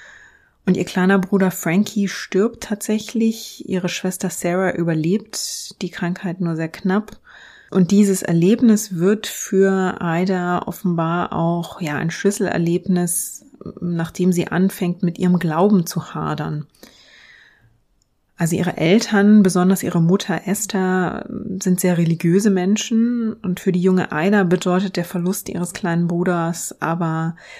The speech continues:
dass sie an dieser Religion zweifelt. Also sie bekommt Zweifel an Gott. Sie kann sich nicht vorstellen, wo Frankie jetzt ist, ob's einen Himmel gibt und wie es dort aussieht.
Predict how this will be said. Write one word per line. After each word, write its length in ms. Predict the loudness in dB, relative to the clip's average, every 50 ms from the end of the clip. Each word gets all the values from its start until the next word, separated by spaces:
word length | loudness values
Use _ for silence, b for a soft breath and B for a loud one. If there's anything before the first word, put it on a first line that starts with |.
| B B B
dass 220 | -4 -2 -2 -2 -2
sie 340 | -2 0 0 0 0 -2 -2
an 220 | -2 0 2 2
dieser 320 | 2 2 0 0 -2 -2
Religion 500 | -2 -2 -2 -2 -2 -2 0 2 2 0
zweifelt. 840 | 0 -2 -6 -6 -6 -4 -2 -4 -4 -4 -6 -6 -4 -4 -6 -6 -6
Also 300 | -6 -6 -6 -6 -6 -4
sie 140 | -2 -2 -2
bekommt 360 | -2 -4 -4 -2 -4 -2 -2
Zweifel 440 | -2 -2 -2 -2 -2 -2 -4 -6 -4
an 220 | -2 -2 -2 -2
Gott. 360 | 0 0 0 0 -2 -4 -12 B B B B B B B B B B B B _
Sie 140 | -4 -4 -2
kann 180 | 0 2 2 2
sich 140 | 2 2 0
nicht 180 | 0 -2 -4
vorstellen, 840 | -4 -6 -2 -2 -2 -2 -2 -4 -4 -2 -2 -2 -2 0 0 0 0
wo 100 | -2 -2
Frankie 460 | -2 -2 -2 -2 -2 -2 -2 -2 -4
jetzt 240 | -4 -4 -6 -8 -6
ist, 500 | -2 -2 -2 -2 -2 -6 -10 -12 -14 -12 -8 -6 -6 -6 -6 -6 -8 -10 -8
ob's 280 | -6 -8 -6 -6 -6 -6
einen 220 | -4 -2 -2 -2
Himmel 380 | 0 2 4 6 6 6 4 2
gibt 320 | 2 0 0 0 -2 -4
und 180 | -4 -2 -2 0
wie 80 | 0
es 140 | 0 -2 -2
dort 260 | -4 -4 -4 -4 -4
aussieht. 720 | -4 -2 0 0 0 -2 0 0 2 2 2 0 -2 -6